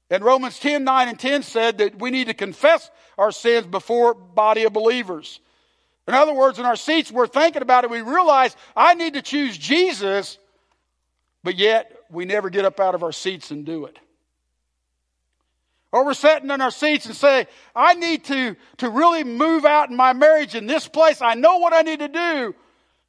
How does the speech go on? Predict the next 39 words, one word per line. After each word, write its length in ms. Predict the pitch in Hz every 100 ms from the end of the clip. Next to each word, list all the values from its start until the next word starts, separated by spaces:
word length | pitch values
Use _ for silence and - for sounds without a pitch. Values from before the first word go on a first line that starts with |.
| -
But 100 | 170
we 120 | 190
never 300 | 196 220 208
get 160 | 175 202
out 160 | 208
of 60 | 190
our 100 | 175
seat 400 | - 208 208 190
and 140 | 151 156
go 160 | 175
make 300 | 175 180 160
a, 160 | 151 131 _ _ _ -
a, 80 |
a 180 | 156 160
confession 800 | 151 160 - 208 190 190 165 151 _ _ _ _ 160
and, 220 | 160 170
and 160 | 165
accountability 920 | 160 - 208 196 170 196 208 180 160 156
to 100 | 151
somebody 560 | - 190 170 165 165
to 100 | 147
hold 300 | - 190 202
us 180 | 147 -
to 200 | - 135
it. 180 | 135 _ _ _ _ _ _ _ _ _ _ _ _ _ _ _ _ _ _ _ _ _ _ _ _ _ _ _ _ _ _ _ _ -
And 100 | 170
that's 180 | 269 285
where 140 | 277
God's 340 | 208 233 220 -
telling 320 | 240 269 226
me 100 | 190
a 80 | 190
lot 240 | 233 302
of 60 | 262
us 160 | 220
are 40 | 190
good 200 | 220 214
at 120 | -
talking, 500 | - 247 247 147